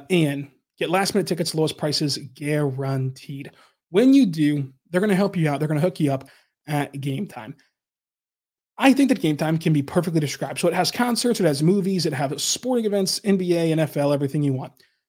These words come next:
Uh, but the whole entire, you know, selling point of Game Time, I think, can be described with the N B A. If you're an N B A fan, you know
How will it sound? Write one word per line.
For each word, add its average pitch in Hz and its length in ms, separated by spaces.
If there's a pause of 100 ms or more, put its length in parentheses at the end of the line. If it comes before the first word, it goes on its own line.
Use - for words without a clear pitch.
(220)
Uh, 135 160 (240)
but 180 200 (580)
the 185 380 (1040)
whole 330 320
entire, 175 640 (300)
you 143 80
know, 131 180 (160)
selling 185 400
point 175 180
of 139 80
Game 147 160
Time, 175 80
I 156 80
think, 160 160
can 160 120
be 151 60
described 143 400
with 139 120
the 139 140
N 131 120
B 127 120
A. - 180 (580)
If 139 80
you're 269 100
an 254 60
N 233 100
B 160 180
A - 20
fan, 139 360 (360)
you 214 160
know 139 360